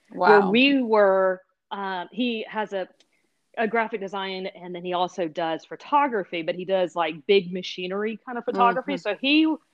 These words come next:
Speaker 1: was scheduled and booked out his calendar to be gone everywhere.
Speaker 2: Wow.
Speaker 1: And then just like everybody overnight, the, so we had the financial strain and worry. Um, you had your, str-, you know, my worry for my parents who are older,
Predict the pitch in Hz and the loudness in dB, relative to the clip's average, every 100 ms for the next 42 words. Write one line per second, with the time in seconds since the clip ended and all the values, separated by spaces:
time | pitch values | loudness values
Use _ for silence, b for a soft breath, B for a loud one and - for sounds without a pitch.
0 | _ 214 202 - 214 262 240 175 - 180 | _ -4 -4 -4 2 2 2 -4 -8 -12
1 | 160 214 214 196 202 175 - - 202 226 | -4 -4 -2 -2 -2 -4 -12 -6 -4 -4
2 | 185 160 156 185 190 180 175 165 - 202 | -4 -6 -6 -8 -4 -4 -4 -8 -4 -2
3 | 175 160 147 - - _ _ _ 185 175 | -2 -6 -8 -12 -18 _ _ _ -6 -2
4 | 175 202 196 208 208 202 202 - 214 247 | 0 2 4 4 4 2 0 -4 -2 0
5 | 233 285 381 202 185 190 196 196 220 220 | 2 2 4 4 4 4 -2 -2 -4 -4
6 | 190 - - 285 262 196 190 233 214 214 | -6 -6 -4 -2 0 -2 -2 -2 -2 -4
7 | 220 208 - - 202 180 180 185 175 165 | -6 -10 -12 -10 -8 -8 -10 -14 -18 -8
8 | 170 170 165 180 _ _ _ _ _ - | -2 -2 -2 -8 _ _ _ _ _ -4
9 | 170 165 165 160 151 160 _ _ - 226 | -2 -2 -2 -4 -8 -14 _ _ -2 2
10 | 226 196 190 - 220 254 202 202 185 190 | 4 2 -2 -4 -2 0 2 2 2 4
11 | 185 185 180 233 285 226 208 196 220 226 | 2 0 -2 -2 -2 -6 -6 -6 -6 -2
12 | 180 - 175 160 180 208 | -2 -2 -4 -2 -2 -2